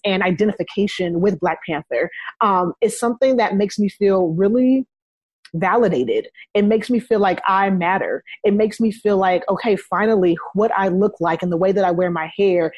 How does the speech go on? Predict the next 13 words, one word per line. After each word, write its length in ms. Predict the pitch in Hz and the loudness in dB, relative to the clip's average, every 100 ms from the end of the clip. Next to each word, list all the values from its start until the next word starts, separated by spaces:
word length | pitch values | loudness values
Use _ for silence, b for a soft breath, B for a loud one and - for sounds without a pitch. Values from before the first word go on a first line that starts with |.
| B | B
is 180 | 196 147 | -4 -4
just 420 | - - 226 226 220 | -12 0 0 2 -2
as 140 | 185 | -4
beautiful 440 | 156 214 196 - 165 | 0 2 2 0 -2
as 120 | 175 | -2
Pepper 240 | - 190 175 | -6 -2 -2
Potts, 400 | - 160 - - B B | 0 -2 -2 -12 B B
is 240 | 208 196 156 | 0 0 0
just 320 | 170 220 220 - | 2 2 2 0
as 300 | 196 190 170 | 2 0 0
regal 460 | 175 214 196 190 - | 2 2 4 2 2
and 140 | 180 | -2
cool 480 | 170 - 240 220 196 | -2 0 4 4 4